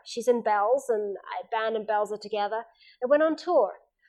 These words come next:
I learned so much about the friends that she interacts with. So when she comes home and she's talking about people, I know who she's talking about. And I think it makes such a big difference that I could be involved in some part of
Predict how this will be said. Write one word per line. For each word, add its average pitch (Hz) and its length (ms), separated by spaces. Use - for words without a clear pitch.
I 302 100
learned 302 200
so 311 320
much 262 240
about 240 240
the 214 80
friends 233 380
that 240 120
she 226 180
interacts 202 480
with. 185 220
So 226 100
when 240 120
she 294 120
comes 262 280
home 254 180
and 226 80
she's 202 260
talking 247 320
about 302 300
people, 320 400
I 247 80
know 262 240
who 240 140
she's - 180
talking 202 420
about. - 1160
And 233 200
I 233 80
think 277 220
it 269 80
makes 240 240
such 269 200
a 247 40
big 247 180
difference 226 520
that 214 160
I 226 100
could 233 200
be 220 120
involved 208 420
in 196 120
some 240 340
part 190 300
of 190 60